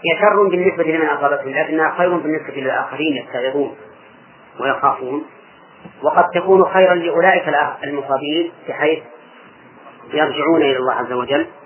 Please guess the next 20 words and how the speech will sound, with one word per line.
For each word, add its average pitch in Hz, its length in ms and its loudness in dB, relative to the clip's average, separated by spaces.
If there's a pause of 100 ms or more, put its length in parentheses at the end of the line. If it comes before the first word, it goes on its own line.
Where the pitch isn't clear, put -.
(720)
ويعرفون 139 560 2 (1300)
أن 139 160 2
المعصية 147 500 4 (1000)
عاقبتها 143 480 2
وخيمة. 135 540 0 (680)
ظهر 143 280 4
الفساد 139 420 -2
في 123 60 -6
البر 135 260 0
والبحر 131 420 2
بما 131 180 -2
كسبت 135 340 -6
أيدي 127 200 -8
الناس 147 260 -2
ليذيقهم 143 600 2 (540)
بعض 131 200 4
الذي 139 280 2
عملوا 147 340 4
لعلهم 135 340 2
يرجعون. 117 380 -8